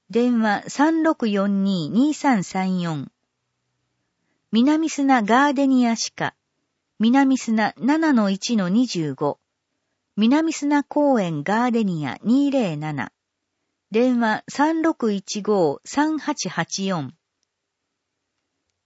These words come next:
以上です。保険証をお持ちください。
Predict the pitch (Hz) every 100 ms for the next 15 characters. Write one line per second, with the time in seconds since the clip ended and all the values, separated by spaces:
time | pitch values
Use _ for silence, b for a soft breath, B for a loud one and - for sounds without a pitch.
0 | _ - 254 226 160 139 - - _ _
1 | _ _ _ _ _ _ _ _ _ _
2 | 220 - 320 330 - 285 269 262 - 220
3 | 240 - 208 214 - 196 160 -